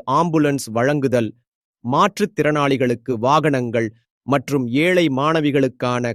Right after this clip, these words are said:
கல்வி உதவித்தொகை என பலருக்கு தொண்டாற்றி வருகிறார். இந்த சமூக சேவையின் மீது நன்றியுணர்வுடன் நடிகர் ராகவா லாரன்ஸ்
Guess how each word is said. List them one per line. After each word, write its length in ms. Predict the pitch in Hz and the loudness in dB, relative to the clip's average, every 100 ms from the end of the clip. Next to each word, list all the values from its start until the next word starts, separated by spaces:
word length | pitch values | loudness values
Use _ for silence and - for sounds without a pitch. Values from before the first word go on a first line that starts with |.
| - | -2
கல்வி 380 | 156 185 185 170 | 0 0 0 0
உதவித்தொகை 680 | 135 147 135 - 131 131 | 0 0 0 0 0 2
என 160 | 120 123 117 - | 0 -2 -4 -2
பலருக்கு 440 | 147 170 147 - 113 | 2 2 2 -2 -2
தொண்டாற்றி 480 | 135 143 143 127 123 | 0 2 0 0 -4
வருகிறார். 460 | 117 117 110 95 _ _ _ _ _ _ _ - | -4 -4 -6 -8 _ _ _ _ _ _ _ -4
இந்த 200 | 143 139 | 0 0
சமூக 480 | - 151 208 208 180 | 0 0 2 4 2
சேவையின் 520 | - 170 170 165 147 | 2 2 2 2 2
மீது 260 | 143 147 139 | 2 2 2
நன்றியுணர்வுடன் 920 | 127 165 175 160 143 131 131 135 131 113 _ _ - | 0 0 2 2 2 2 2 2 0 -6 _ _ -4
நடிகர் 480 | 131 160 175 156 135 - | 0 6 8 8 4 0
ராகவா 500 | 139 165 160 156 147 135 | 2 2 4 2 4 2
லாரன்ஸ் 560 | 127 151 147 127 117 | 2 4 2 0 -4